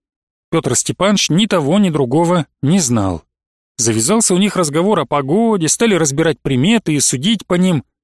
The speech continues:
когда на Волге начнутся заморозки и наступит конец пароходству.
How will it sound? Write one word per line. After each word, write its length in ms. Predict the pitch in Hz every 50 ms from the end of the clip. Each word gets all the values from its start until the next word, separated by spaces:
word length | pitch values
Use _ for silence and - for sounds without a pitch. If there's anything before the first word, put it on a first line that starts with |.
| _
когда 260 | - 196 196 190 208
на 100 | 190 190
Волге 280 | 185 190 190 175 156 170
начнутся 500 | 175 160 - - 180 170 139 - 151 127
заморозки 680 | 113 104 131 165 180 185 175 165 151 151 - - -
и 60 | 160
наступит 440 | 165 185 175 - 262 233 - 185 -
конец 360 | - - 156 165 160 147 -
пароходству. 880 | - - 143 139 123 - - 185 214 220 190 - - - 175 170 160 110